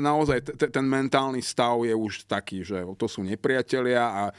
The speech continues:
keď dostaneme šancu, budeme ich zabíjať tak, ako dnes zabíjame Ukrajincov, ktorí sú tiež nepriatelia, a rovnako budeme zabíjať všetkých ostatných, ak dostaneme príležitosť. Čiže títo ľudia dnes robia naozaj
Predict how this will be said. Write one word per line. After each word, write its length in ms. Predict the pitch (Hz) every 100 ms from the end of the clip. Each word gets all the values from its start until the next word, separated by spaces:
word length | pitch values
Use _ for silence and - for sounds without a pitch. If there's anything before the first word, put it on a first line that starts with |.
| - -
keď 240 | 139 127
dostaneme 400 | 127 127 120 107
šancu, 400 | 101 120 123 120
budeme 400 | 101 107 110 107
ich 80 | 90
zabíjať 400 | 107 98 110 98
tak, 240 | 104 95
ako 80 | -
dnes 160 | 95 90
zabíjame 480 | 90 87 87 90 87
Ukrajincov, 640 | 87 107 110 107 104 98 - -
ktorí 240 | - 107 95
sú 80 | -
tiež 320 | - 117 120
nepriatelia, 560 | 113 110 107 - 117
a 80 | 123
rovnako 320 | 117 113 110
budeme 240 | 92 101 98
zabíjať 320 | 95 95 85
všetkých 320 | - 90 98
ostatných, 560 | 90 - 95 - 90 82 - - -
ak 240 | 135 -
dostaneme 560 | 117 110 - 107 104 95
príležitosť. 720 | - 87 87 85 87 85 - - - -
Čiže 160 | - 131
títo 240 | 185 180
ľudia 240 | 139 139 135
dnes 240 | 120 127
robia 320 | 127 127 123
naozaj 480 | 113 110 113 110 101